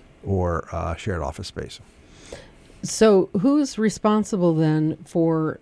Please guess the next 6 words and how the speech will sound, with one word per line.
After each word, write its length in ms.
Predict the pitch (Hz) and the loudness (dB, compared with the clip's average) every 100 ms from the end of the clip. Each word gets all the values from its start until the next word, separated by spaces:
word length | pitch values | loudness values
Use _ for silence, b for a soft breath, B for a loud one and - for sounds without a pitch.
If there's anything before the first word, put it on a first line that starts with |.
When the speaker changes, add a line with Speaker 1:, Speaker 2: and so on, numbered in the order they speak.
| - | -12
Speaker 2:
the 500 | 156 165 156 147 143 - | -4 0 2 0 -4 -8
kind 260 | - 170 160 | 0 2 2
of 180 | 143 - 147 | 0 -6 -2
that 240 | 160 139 - | 0 0 0
workspace? 880 | 165 170 - - - 175 113 - - | 0 0 -2 -8 0 0 0 -6 -8
Because, 680 | 170 156 175 160 147 143 - | -6 -4 0 0 0 -4 -14